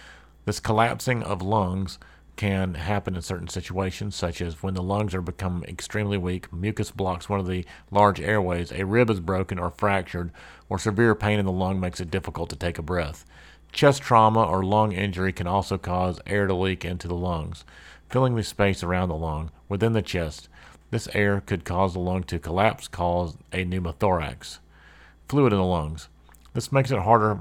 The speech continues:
for oxygen to pass from air sacs into your blood and for carbon dioxide in the blood to pass into the air sacs to be breathed out.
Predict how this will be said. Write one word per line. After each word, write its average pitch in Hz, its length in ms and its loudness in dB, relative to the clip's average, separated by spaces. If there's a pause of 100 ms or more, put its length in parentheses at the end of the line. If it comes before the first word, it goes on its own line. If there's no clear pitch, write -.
for 90 160 2
oxygen 95 420 -2
to 85 60 -4
pass 92 340 -2
from 85 300 -6
air 107 200 4
sacs 90 400 -2
into 95 220 -6
your 90 140 -2
blood 85 440 -4
and 90 200 -6
for 87 220 -4
carbon 95 320 2
dioxide 95 580 0
in 135 120 0
the 123 80 4
blood 95 280 2
to 87 60 -4
pass 92 440 -2
into 101 300 -6
the 92 120 -4
air 90 220 -4
sacs 87 320 -4
to - 80 -8
be 85 140 -4
breathed 82 320 -4
out. 80 260 -4